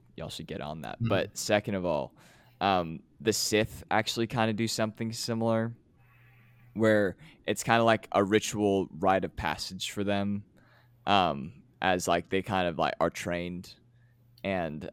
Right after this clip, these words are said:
Speaker 1: I, I'm gonna butcher this 'cause I haven't read this book in a while, but what they do is they essentially,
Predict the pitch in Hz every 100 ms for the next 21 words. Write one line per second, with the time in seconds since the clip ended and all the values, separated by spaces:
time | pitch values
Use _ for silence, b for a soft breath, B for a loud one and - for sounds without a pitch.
0 | - 104 - 107 107 101 104 85 95 -
1 | 92 85 80 - 85 - 90 69 80 78
2 | - 80 76 73 71 62 58 76 - 95
3 | 95 92 101 110 92 92 90 - 101 -
4 | 98 92 85